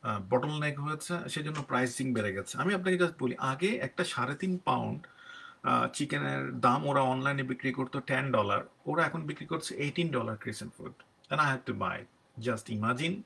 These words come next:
three point five pound, Eighteen dollar। আপনি যদি যা চিন্তা করেন, ছয় dollar মানে হচ্ছে প্রায় around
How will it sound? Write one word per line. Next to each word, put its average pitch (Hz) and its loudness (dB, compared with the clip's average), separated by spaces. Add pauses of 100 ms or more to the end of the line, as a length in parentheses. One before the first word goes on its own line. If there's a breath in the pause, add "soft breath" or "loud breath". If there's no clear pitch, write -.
(840)
three 160 -2
point 143 2
five - 0 (120)
pound, - -6 (1160)
Eighteen 123 2
dollar। 101 -2
আপনি 139 0
যদি 151 -2
যা 165 4
চিন্তা 147 -2
করেন, 135 0
ছয় 143 2
dollar 143 4
মানে 143 2
হচ্ছে 147 -2
প্রায় 139 2
around 135 -2